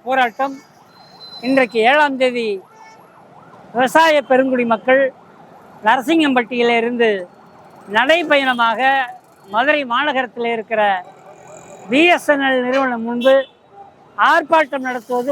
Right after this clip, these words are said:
முற்றுகை நடத்துவது என முடிவெடுத்து அது அனுமதி மறுக்கப்பட்டதால் நடைபயணம் வாகன பேரணியாக மாறியது. ஆக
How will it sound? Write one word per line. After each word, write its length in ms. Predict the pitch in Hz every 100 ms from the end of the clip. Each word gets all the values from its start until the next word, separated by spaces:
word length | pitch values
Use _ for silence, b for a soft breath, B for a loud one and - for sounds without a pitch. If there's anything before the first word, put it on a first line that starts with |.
| 262
முற்றுகை 300 | 233 311 294 269
நடத்துவது 340 | 247 247 240 233
என 100 | 220
முடிவெடுத்து 500 | 240 262 226 - 208 190 - - - - - - - - - 208
அது 120 | 226 220
அனுமதி 300 | 240 320 320 277
மறுக்கப்பட்டதால் 880 | 247 285 285 262 226 220 226 247 262 254 - - - _ - - - - 202
நடைபயணம் 680 | 233 311 330 294 262 233 208 202 - - -
வாகன 320 | 233 330 349 311 269
பேரணியாக 480 | 254 240 226 190 254
மாறியது. 360 | 220 220 196 165 _ _ _ _ - - - - - 254 233 240 214
ஆக 160 | 285